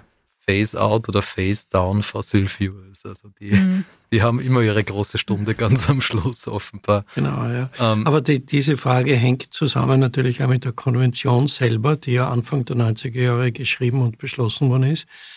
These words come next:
Speaker 3: wo die Annex eins Länder definiert worden sind und das waren einfach die klassischen Industrieländer. Und dieser Status, der besteht heute noch und diese Unterscheidung.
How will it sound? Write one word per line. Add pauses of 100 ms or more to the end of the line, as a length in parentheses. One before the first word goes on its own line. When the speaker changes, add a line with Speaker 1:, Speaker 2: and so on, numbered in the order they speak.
(160)
Speaker 3:
wo (120)
die (200)
Annex (260)
eins
Länder
definiert
worden
sind
und
das
waren
einfach
die
klassischen
Industrieländer. (460)
Und
dieser
Status, (100)
der (180)
besteht
heute
noch
und
diese
Unterscheidung.